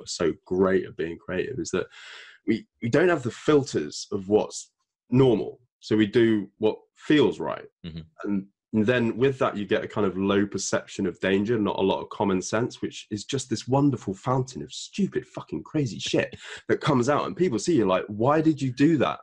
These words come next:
Speaker 1: And I'm, but the dyslexia will think, "Well, why not? It's just, like, the, the most
Speaker 2: Yeah.
Speaker 1: natural thing for me to do. I'm gonna poo all over this wall and then make a poo party. So, you know, like, leave me alone."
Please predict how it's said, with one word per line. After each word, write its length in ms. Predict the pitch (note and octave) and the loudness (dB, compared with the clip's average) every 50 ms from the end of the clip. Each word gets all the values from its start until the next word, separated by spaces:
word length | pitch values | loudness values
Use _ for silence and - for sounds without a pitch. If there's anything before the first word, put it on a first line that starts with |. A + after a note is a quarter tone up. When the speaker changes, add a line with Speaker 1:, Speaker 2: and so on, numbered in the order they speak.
| _ | _
Speaker 1:
And 80 | - G#2 | -8 -6
I'm, 160 | G2+ F#2+ - _ _ - - - _ - | -6 -6 -6 _ _ -20 -20 -14 _ 0
but 120 | B2+ A#2 | 2 2
the 80 | B2 B2 | 2 2
dyslexia 440 | A2+ B2+ - G#3 G#3 D3 - - A#2 | 0 0 2 2 2 2 2 0 2
will 140 | G#2 G2+ G2 | 2 2 2
think, 220 | A2 G#2 G2 - | 2 0 -2 0
"Well, 240 | - G2+ G2+ G2 F#2 - | -2 -2 -2 -2 -2 -4
why 220 | G2 G2+ G2+ G2+ F#2+ | -4 -4 -2 0 0
not? 280 | G2+ B2+ G#2+ - - - - | 0 0 0 -2 -6 -12 -16
It's 160 | - _ - | -18 _ -20
just, 260 | _ - - - - | _ -18 -18 -14 -10
like, 120 | F2 D#2+ - - | -10 -10 -8 -4
the, 180 | F#2+ F#2+ F2 - _ - - | -4 -4 -4 -4 _ 0 2
the 40 | F#2+ | 4
most 340 | F#2+ F#2+ F#2+ F#2 F2+ - | 6 6 4 4 2 -2
Speaker 2:
Yeah. 120 | - F#2+ F#2 | -2 -2 -2
Speaker 1:
natural 420 | G2 F2 - - _ - F#2 F2 E2+ | 0 -2 -2 -6 _ -8 -8 -8 -6
thing 260 | - F2 E2+ E2 - | -4 -6 -6 -6 -6
for 140 | - - E2+ | -10 -8 -6
me 120 | F2 E2+ | -6 -4
to 100 | E2 D#2+ - - | -6 -8 -8 -6
do. 160 | - E2+ E2 | -4 -4 -4
I'm 120 | D#2+ D#2+ | -4 -4
gonna 160 | F#2 F2+ F2 - _ - | -4 -6 -6 -6 _ -2
poo 120 | - G2 | 2 2
all 160 | F#2 F2+ F2 | 4 4 2
over 200 | F2 F2 F2 E2+ | 2 0 0 -2
this 220 | E2+ E2+ E2 - - | -2 -4 -4 -6 -2
wall 300 | F#2 A2 A#2+ F#2+ F2+ F2+ F2 | 0 2 2 2 0 -2 -4
and 80 | F2 | -4
then 200 | E2+ E2+ F2 F2 | -4 -4 -4 -4
make 180 | F2 F2 E2+ - | -4 -4 -6 -8
a 160 | _ _ _ | _ _ _
poo 160 | - A#2+ A#2+ B2 | 0 2 2 2
party. 360 | - D#2+ D#2 C2 B1 - - | 0 -4 -4 -4 -6 -8 -12
So, 180 | - - - | -12 -10 -8
you 300 | - B2+ - - - F#2 | -8 -8 -8 -4 -4 -4
know, 380 | - B2+ _ _ _ - G2 F2 | -4 -4 _ _ _ -4 -2 -2
like, 80 | - - - | -2 2 2
leave 140 | G2 G2 G2 | 2 4 4
me 120 | G2 G2 | 4 2
alone." 200 | G2+ B2 C3+ C3 | 2 0 -2 -4